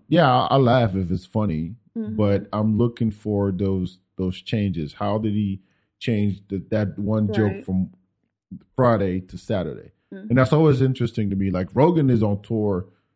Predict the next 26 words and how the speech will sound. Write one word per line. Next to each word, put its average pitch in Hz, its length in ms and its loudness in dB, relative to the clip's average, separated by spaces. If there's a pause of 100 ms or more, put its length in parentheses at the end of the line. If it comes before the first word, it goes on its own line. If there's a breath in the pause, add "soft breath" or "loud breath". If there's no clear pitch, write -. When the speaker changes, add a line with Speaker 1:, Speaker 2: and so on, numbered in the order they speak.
(280 soft breath)
Speaker 1:
like, 87 260 -4
filling 107 300 -4
out 98 140 -2
arenas, 95 640 -2 (420)
you 104 80 -6
know, 92 160 -4
doing 95 320 -2
his 90 80 -2
hour. 98 520 -2 (640)
And, 104 180 0
like, 101 360 0
I, 98 280 -2
I 101 60 -4
think 127 300 -2
I 110 80 0
saw 107 500 0
him 95 280 -2 (1300)
about 92 260 -2 (960)
five 107 280 0
times 107 480 -2
in 90 140 0
a 90 60 0
month 90 260 -4
and 76 80 -4
a 78 80 -4
half. - 240 -10